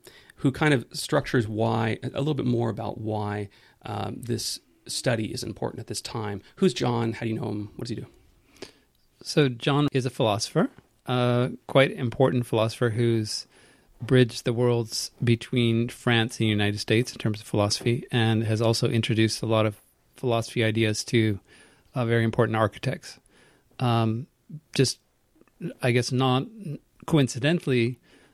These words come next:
Speaker 2: uh, John's father, Jan Reichman, was one of the people who invented, um, computer memory.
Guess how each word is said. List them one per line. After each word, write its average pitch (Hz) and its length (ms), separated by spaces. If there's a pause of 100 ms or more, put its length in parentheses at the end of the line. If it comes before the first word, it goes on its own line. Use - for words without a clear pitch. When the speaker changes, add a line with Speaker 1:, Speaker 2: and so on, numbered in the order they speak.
(180)
Speaker 2:
uh, 110 300
John's 117 640
father, 123 520
Jan 127 320
Reichman, 107 580 (280)
was 120 160
one 117 100
of 113 40
the 110 80
people 120 260
who 117 100
invented, 113 720 (100)
um, 117 240
computer 127 360
memory. 110 440